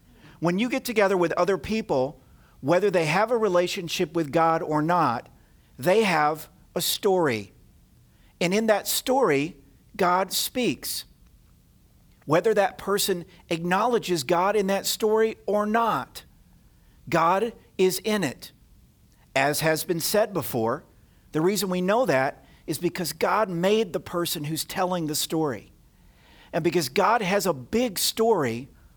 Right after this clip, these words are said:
all around us that addresses the issue of purpose. So why would we not engage in each other's stories when we're exploring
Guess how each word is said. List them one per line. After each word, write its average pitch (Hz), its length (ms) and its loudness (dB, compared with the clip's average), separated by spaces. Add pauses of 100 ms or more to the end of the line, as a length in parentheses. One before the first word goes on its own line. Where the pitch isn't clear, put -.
(120)
all 208 280 4
around 220 400 2
us 117 420 -2 (480)
that 170 120 0
addresses 196 720 -2
the 214 180 -8
issue 170 340 -2
of 170 140 -10
purpose. 196 760 -6 (1120)
So - 260 0
why 180 500 2
would 254 200 -2
we 233 200 -2
not 202 540 0 (460)
engage 180 560 0
in 220 80 -2
each 208 240 -6
other's 175 480 -2 (320)
stories 185 880 -2 (680)
when 147 200 0
we're 170 120 2
exploring 165 840 0